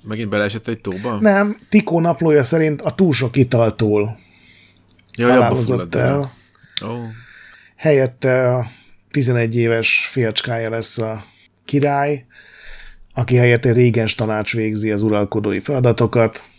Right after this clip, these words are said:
Speaker 2: Ö, nagyon lassan indul el ez a folyamat, de így nagyjából ehhez köthető Tikónak a,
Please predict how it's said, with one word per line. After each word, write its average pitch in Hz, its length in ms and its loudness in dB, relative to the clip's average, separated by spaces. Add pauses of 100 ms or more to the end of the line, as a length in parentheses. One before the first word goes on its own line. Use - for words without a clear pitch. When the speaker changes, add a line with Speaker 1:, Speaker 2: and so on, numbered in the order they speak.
(400)
Speaker 2:
Ö, 135 200 -4
nagyon 151 360 2
lassan 123 840 0
indul 123 440 2
el 117 120 4
ez 113 120 2
a 117 80 0
folyamat, 117 480 0
de 110 160 0
így 113 120 -2
nagyjából 107 480 -4
ehhez 101 240 -4
köthető 107 580 0
Tikónak 110 600 0
a, 117 200 4